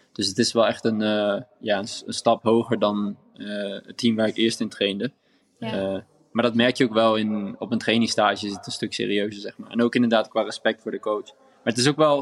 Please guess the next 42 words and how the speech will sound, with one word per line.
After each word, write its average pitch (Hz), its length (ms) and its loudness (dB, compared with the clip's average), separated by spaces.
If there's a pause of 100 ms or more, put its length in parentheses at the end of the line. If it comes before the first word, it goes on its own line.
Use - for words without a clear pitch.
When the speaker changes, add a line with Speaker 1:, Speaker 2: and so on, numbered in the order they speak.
Speaker 1:
we - 260 -18
hebben 120 200 2
nu 151 140 4
een, 131 360 2
eh, 110 100 -2
een 110 280 2
hoofdcoach. 139 680 2
Dat 110 140 -6
is 107 120 -4
eigenlijk 107 360 -2
mijn 104 420 0
vaste 117 320 -4
coach 123 300 0
nu. 127 220 2 (340)
Eh, 104 260 -2
dan 107 140 -2
is 107 120 -2
er 107 60 -6
een 107 80 0
assistentcoach, 120 800 2
die 113 100 -2
doet 110 160 0
meer, 107 640 0
eh, - 60 -10
alle 107 220 0
testen. 120 500 0
Dus, 98 240 -8
eh, 101 200 -6
lactaatwaardes, 101 1200 0
eh, - 100 -16 (260)
bloedwaardes, 101 840 0
die 107 140 -4
houdt 104 220 2
dat - 100 2
allemaal 117 260 2
bij. 117 300 2 (440)
Eh, 101 360 -4
en 104 100 0
hartslagen, 101 520 0
dat 104 160 -2
soort 113 120 -2
dingen. 131 260 0